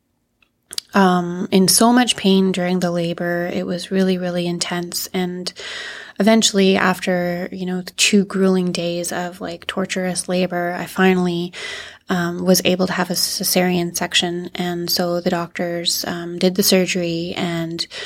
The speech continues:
her, uh, adoptive mother was in the room,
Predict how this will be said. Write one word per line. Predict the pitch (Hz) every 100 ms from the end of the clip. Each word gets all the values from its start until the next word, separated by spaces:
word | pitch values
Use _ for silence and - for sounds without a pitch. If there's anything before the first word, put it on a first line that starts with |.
| - - _ _ -
her, | - 202 185 180 180 180 -
uh, | 185 175 180
adoptive | 190 185 185 180
mother | 175 170 170
was | 180
in | 175
the | 175
room, | 170 165 165 170